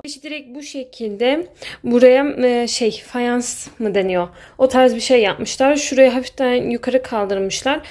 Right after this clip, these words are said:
Ayaklarınızı burada çıkartıyorsunuz. Normalde burada bir ayakkabılık olması gerekiyordu. Benim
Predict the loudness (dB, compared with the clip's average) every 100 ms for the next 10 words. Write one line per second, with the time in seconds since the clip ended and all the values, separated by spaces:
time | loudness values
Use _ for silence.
0 | -10 0 2 2 2 2 0 0 0 -2
1 | -4 -4 -4 0 -2 -2 -8 -2 0 2
2 | 2 0 0 -2 -2 -2 0 0 0 -2
3 | -2 -2 0 0 0 -4 -6 -6 -4 -4
4 | -6 -6 -4 -4 -2 0 2 2